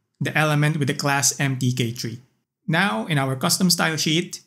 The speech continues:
we can style it just like any H T M L element. So for example, we can set M T K three to have a yellow color, add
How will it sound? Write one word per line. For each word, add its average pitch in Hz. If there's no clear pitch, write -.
we 151
can 143
style 165
it 170
just 147
like 139
any 175
H 147
T 143
M 127
L 131
element. 123
So -
for 147
example, 180
we 143
can 143
set 139
M 147
T 139
K 135
three 190
to 139
have 135
a 131
yellow 127
color, 135
add 151